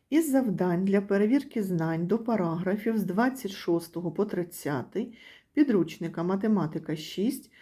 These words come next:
автор Олександр Істер, видавництво "Генеза", дві тисячі двадцять третій рік.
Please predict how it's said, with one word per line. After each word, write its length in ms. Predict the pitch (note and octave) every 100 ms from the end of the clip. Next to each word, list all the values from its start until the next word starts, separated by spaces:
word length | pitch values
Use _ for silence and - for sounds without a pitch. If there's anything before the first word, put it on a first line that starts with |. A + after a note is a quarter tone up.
| - _ -
автор 520 | F#3 - - C4+ C4+
Олександр 760 | F#3+ F3+ - - D#3+ D#3 D#3 -
Істер, 460 | E3+ D#3+ - B3 C#4
видавництво 680 | G#3 E3+ E3+ D#3+ D#3+ - D3+
"Генеза", 560 | D#3+ D#3 D3+ D#3 A3
дві 200 | C4+ F3+
тисячі 540 | E3+ - A3 C#4 C4+ -
двадцять 560 | - E3+ G3 G#3 -
третій 380 | - D#3 D#3+ -
рік. 320 | D#3 - _